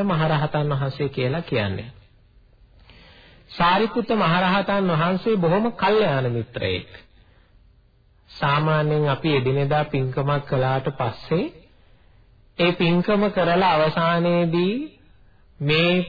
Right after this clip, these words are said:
පිනේ මහිමයෙන් මට සසර පුරාවට කල්යාණ මිත්‍රයෝ හම්බ වෙන්න කියලා අපි ප්‍රාර්ථනා කරනවනේ.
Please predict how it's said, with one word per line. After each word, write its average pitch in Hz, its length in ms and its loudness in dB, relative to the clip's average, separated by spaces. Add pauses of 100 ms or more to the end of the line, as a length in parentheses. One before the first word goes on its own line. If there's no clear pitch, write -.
(120)
පිනේ 175 460 2
මහිමයෙන් 165 640 2
මට 156 280 0
සසර 160 460 0
පුරාවට 160 680 0
කල්යාණ 160 600 0
මිත්‍රයෝ 156 460 0
හම්බ 151 320 0
වෙන්න 151 300 2
කියලා 147 260 0
අපි 151 140 -2
ප්‍රාර්ථනා 147 760 0
කරනවනේ. 139 680 -2